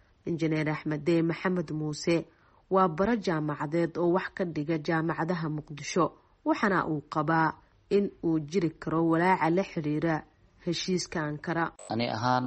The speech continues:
Speaker 2: waxay ila muuqataa booqashadaas madaxweynuhu Asmara ku tegey laba wafdina uu u diray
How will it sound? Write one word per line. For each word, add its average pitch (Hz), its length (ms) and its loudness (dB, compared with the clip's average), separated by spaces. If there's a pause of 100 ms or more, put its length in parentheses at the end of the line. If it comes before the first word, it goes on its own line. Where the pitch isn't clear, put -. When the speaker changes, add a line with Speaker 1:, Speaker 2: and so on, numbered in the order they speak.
(140)
Speaker 2:
waxay 113 280 -6
ila 107 160 -2
muuqataa 85 600 -6 (100)
booqashadaas 90 840 -4 (640)
madaxweynuhu 101 520 -4
Asmara 92 380 -4
ku - 140 -16
tegey 95 340 -4 (520)
laba 92 480 -2 (120)
wafdina 95 480 -6
uu 92 240 -4
u 98 40 -8
diray 87 400 -4